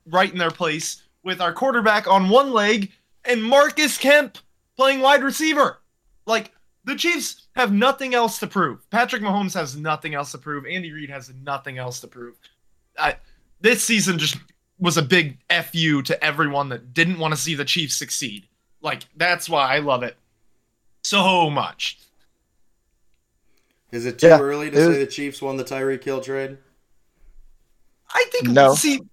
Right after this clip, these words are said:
Speaker 1: I'll tell you what, I hate the term win-lose trades. Like, I think, I think the Chiefs, yeah, they definitely won, but I also am not gonna say that the Dolphins lost. Like, I think the Dolphins made a perfectly good move, too. Not every
Speaker 3: Yeah, I
Speaker 1: team can
Speaker 3: mean, you,
Speaker 1: draft like
Speaker 3: you have
Speaker 1: Brett
Speaker 3: to,
Speaker 1: Veach.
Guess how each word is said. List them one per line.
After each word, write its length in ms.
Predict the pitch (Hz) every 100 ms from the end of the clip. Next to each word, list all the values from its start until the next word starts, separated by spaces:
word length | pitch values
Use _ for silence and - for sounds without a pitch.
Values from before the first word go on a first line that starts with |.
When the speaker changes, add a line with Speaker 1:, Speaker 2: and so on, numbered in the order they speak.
| -
Speaker 1:
I'll 200 | 294 339
tell 160 | 294
you 100 | 262
what, 180 | 190 156 -
I 160 | 240
hate 240 | 247 226 202
the 80 |
term 360 | 175 185 160 139
win-lose 600 | 156 170 156 151 156 147
trades. 420 | - 147 127 123
Like, 100 | 127
I 80 | 160
think, 280 | 196 180 - -
I 140 | 170
think 240 | 202 208 160
the 100 | 156
Chiefs, 640 | - 208 196 - - - -
yeah, 220 | 175 147
they 100 | 156
definitely 400 | 170 196 208 185
won, 360 | 151 165 170 139
but 100 | 143
I 80 |
also 240 | 165 180 175
am 80 | 147
not 180 | 160
gonna 140 | 165 139
say 180 | - 160
that 160 | 143
the 60 | -
Dolphins 560 | 135 139 151 147 127
lost. 500 | 127 120 143 120 -
Like, 140 | 135 117
I 60 | 156
think 140 | 165
the 40 |
Dolphins 480 | 143 143 151 151 131
made 140 | 139 123
a 60 |
perfectly 520 | 120 156 147 139 143
good 220 | 131 139 143
move, 260 | 147 131
too. 300 | 131 160 113 - _ _
Not 180 | 165 196
every 140 | 190
Speaker 3:
Yeah, 60 | 185
I 20 |
Speaker 1:
team 140 | 208
can 80 | 208
Speaker 3:
mean, 80 | 190
you, 80 | 160
Speaker 1:
draft 280 | 180 185
like 100 | 180
Speaker 3:
you 60 | 202
have 60 | 170
Speaker 1:
Brett 160 | 175
Speaker 3:
to, 80 | 160
Speaker 1:
Veach. 360 | 180 131 -